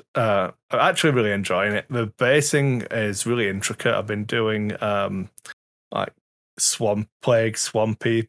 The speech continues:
bases with, like, skulls sat in the, the s-, pools in the swamps and everything. But it's on, on the Instagram for, uh, Dice eight. Um, I think they look pretty cool. I've also posted them in the Discord, uh, in the painting stuff in there, but I'm,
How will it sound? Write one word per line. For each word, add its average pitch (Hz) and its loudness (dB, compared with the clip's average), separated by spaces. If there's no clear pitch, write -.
bases 120 0
with, 104 -4
like, - -4
skulls 107 -2
sat - -2
in 120 -4
the, 110 -2
the 139 -2
s-, - -4
pools 117 0
in 110 -2
the 107 -2
swamps 107 0
and 120 -2
everything. 123 -2
But 135 0
it's - 0
on, 151 2
on 123 2
the 120 0
Instagram 113 0
for, 101 0
uh, 107 -2
Dice 101 -2
eight. 110 -2
Um, 101 -6
I 110 -4
think 104 -4
they 85 -2
look 71 -4
pretty 98 -6
cool. 107 -2
I've 98 2
also 107 0
posted 113 -2
them 104 -4
in 101 -4
the 98 -4
Discord, 101 -2
uh, - -6
in 107 -2
the 101 -4
painting 104 -4
stuff - -4
in 101 -4
there, 104 -2
but 95 2
I'm, 101 -2